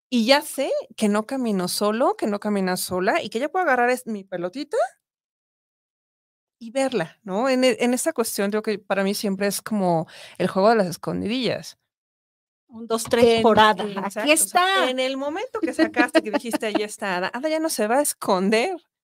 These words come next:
Speaker 2: No.
Speaker 1: Por más que hagas,
Speaker 2: No.
Speaker 1: Ada no se va a esconder. Entonces, ahí es cuando empezamos a trabajar con esto. Fíjate que acá está,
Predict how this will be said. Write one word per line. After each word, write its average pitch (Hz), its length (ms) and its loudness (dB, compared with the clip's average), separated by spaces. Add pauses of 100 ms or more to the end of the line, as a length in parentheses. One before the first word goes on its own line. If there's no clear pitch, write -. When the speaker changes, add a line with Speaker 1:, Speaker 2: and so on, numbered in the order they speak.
Speaker 2:
No. 214 220 6
Speaker 1:
Por 247 120 -2
más 269 320 -2
que 196 160 -4
hagas, 202 540 -2 (200)
Speaker 2:
No. 208 240 -4
Speaker 1:
Ada 269 220 0
no 269 160 -6
se 220 120 -10
va 190 100 -6
a 180 40 -2
esconder. 160 500 -4
Entonces, 196 360 -6 (280)
ahí 220 280 0
es 185 140 -12
cuando 202 180 -8
empezamos 175 460 -8
a 165 40 -18
trabajar 151 480 -10
con 165 220 -6
esto. - 280 -14 (720)
Fíjate 370 240 0
que 285 60 -2
acá 240 140 2
está, 208 420 2